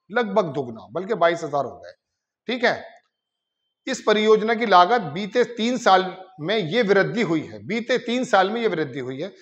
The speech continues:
जबकि परियोजना का निर्माण भी अभी शुरू नहीं हुआ है। कौन सा है ये? कैबिनेट नोट के अनुसार पुणे रिंग रोड उर्से, मुंबई पुणे से सोलू और सोलू से सोटा पवाड़-,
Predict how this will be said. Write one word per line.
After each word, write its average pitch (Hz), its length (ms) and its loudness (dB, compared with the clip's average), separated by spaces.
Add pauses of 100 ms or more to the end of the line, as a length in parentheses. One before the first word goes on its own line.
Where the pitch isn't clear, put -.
(200)
जबकि 175 300 -4
परियोजना 196 640 2
का 202 120 0
निर्माण 180 520 2
भी 226 140 -2
अभी 208 280 0
शुरू 196 300 -2
नहीं 180 320 -4
हुआ 139 400 0
है। 143 100 -4 (420)
कौन 196 200 0
सा 202 160 6
है 220 180 4
ये? 262 100 4 (360)
कैबिनेट 202 500 0
नोट 214 300 0
के 220 60 2
अनुसार 185 420 4
पुणे 202 320 0
रिंग 190 240 2
रोड 226 320 6 (360)
उर्से, 214 360 2 (320)
मुंबई 175 320 2
पुणे 202 300 0 (100)
से - 200 -4
सोलू 185 420 0 (420)
और 175 80 -12
सोलू 202 360 2
से 226 180 2
सोटा 190 500 2 (100)
पवाड़-, 170 440 4